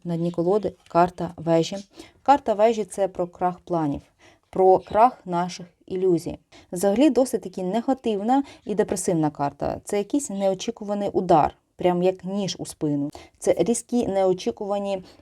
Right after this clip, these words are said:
і дуже непередбачувані зміни. Тобто так, як ми собі думаємо, на жаль, не буде. Тобто ця угода дійсно може бути укладена, але це угода з дияволом, і тут дуже багато підстав,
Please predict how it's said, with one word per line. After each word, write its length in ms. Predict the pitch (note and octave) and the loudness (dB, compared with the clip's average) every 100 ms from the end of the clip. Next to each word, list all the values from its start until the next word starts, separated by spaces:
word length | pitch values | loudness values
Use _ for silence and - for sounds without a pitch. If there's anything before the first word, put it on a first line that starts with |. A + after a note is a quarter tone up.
| - | -2
і 180 | F#3 E3+ | 0 2
дуже 340 | G3 G#3+ F#3+ | 2 0 -2
непередбачувані 1040 | E3+ G3+ A3 F#3 F3 E3+ G3+ - F#3+ F#3 F3+ | -2 -2 0 0 0 0 -2 -4 -8 -6 -6
зміни. 460 | F3 F3+ F3 D3 - _ _ - - _ | -6 -2 0 -2 -4 _ _ -20 -20 _
Тобто 280 | F3+ F3 F3 | -2 0 2
так, 240 | G3+ G#3 | 2 0
як 160 | F3+ F3+ | -2 -2
ми 160 | F3 | -2
собі 280 | E3 E3 E3 | -2 -2 0
думаємо, 600 | D3+ G3 C4 C4 B3 B3+ - F#3 | 0 2 4 4 2 -2 -6 -6
на 200 | F3+ F3 | -2 0
жаль, 240 | F3 F3+ | 2 2
не 200 | F3 F3+ | 2 0
буде. 320 | E3 D3+ - - _ - _ _ _ _ _ | 0 0 -2 -10 _ -20 _ _ _ _ _
Тобто 200 | G#3+ A3 | -2 0
ця 200 | G3+ A3 | 2 2
угода 260 | G3+ G#3 F#3+ | 4 4 4
дійсно 300 | G3+ A3+ F#3+ | 2 -2 -4
може 220 | F3+ F#3 | -4 -2
бути 220 | E3+ F3 | -2 0
укладена, 640 | - F3+ F3+ E3+ D#3+ C#3 - - | -2 -2 2 4 4 -2 -8 -4
але 300 | D#3 D#3+ - - | 2 2 2 -8
це 260 | - G#3+ - | 0 2 2
угода 360 | E3 F3 E3+ | 2 2 4
з 60 | D3+ | 2
дияволом, 540 | E3 E3+ F#3 G3+ E3 - | 2 2 2 2 0 -2
і 80 | - | -2
тут 200 | F#3 D#3+ | -2 0
дуже 240 | F#3+ F3+ | 0 0
багато 380 | E3 D#3+ D#3+ D3+ | -2 -2 -2 -4
підстав, 520 | F3+ F3 - F3+ | -6 -4 0 0